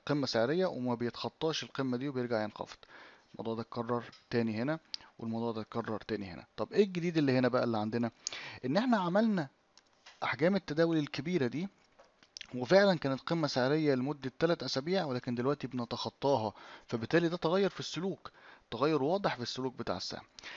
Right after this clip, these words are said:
هل إحنا تخطيناها بشكل مؤكد؟ لا، مش مؤكد، محتاجين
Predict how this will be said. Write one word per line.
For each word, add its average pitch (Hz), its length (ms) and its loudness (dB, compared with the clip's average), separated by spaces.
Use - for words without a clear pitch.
هل 160 160 8
إحنا 180 140 6
تخطيناها 165 480 0
بشكل 165 360 0
مؤكد؟ 160 420 0
لا، 120 120 0
مش 113 200 -4
مؤكد، 110 320 -8
محتاجين 170 580 0